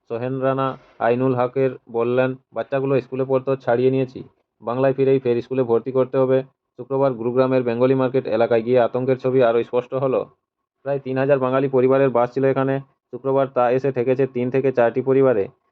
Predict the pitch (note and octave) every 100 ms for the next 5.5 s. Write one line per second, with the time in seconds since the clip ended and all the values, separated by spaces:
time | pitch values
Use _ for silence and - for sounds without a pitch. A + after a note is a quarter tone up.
0 | _ A#2+ C3+ C#3 C#3 C#3+ C3+ B2 C#3 B2+
1 | B2+ C3 C3+ - A#2 B2 B2+ G2+ - _
2 | _ A#2 A#2+ C3+ C#3 C#3 C3+ B2 A#2+ -
3 | _ _ _ - A#2+ C3+ C3+ C3 A#2+ B2+
4 | C3+ C3 A#2 B2 A#2+ A2+ A2+ C3+ C3+ C3+
5 | B2+ C3+ C3 C3 C3